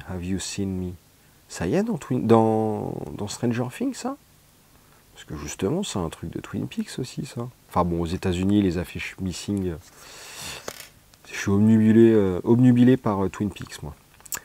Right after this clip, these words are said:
Joyous Jonathan. <laughs> Max Splat.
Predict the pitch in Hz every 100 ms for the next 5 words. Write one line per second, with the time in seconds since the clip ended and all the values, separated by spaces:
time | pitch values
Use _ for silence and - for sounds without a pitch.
0 | _ _ - 98 95 170 175 190 180 -
1 | 104 123 143 139 - 110 98 - - -
2 | - - - 123 _ _ _ _ - -
3 | - - - - - _ _ _ _ _
4 | _ - _ _ _ _ _ _ _ -
5 | _ - 101 120 135 - - - - -
6 | - - 107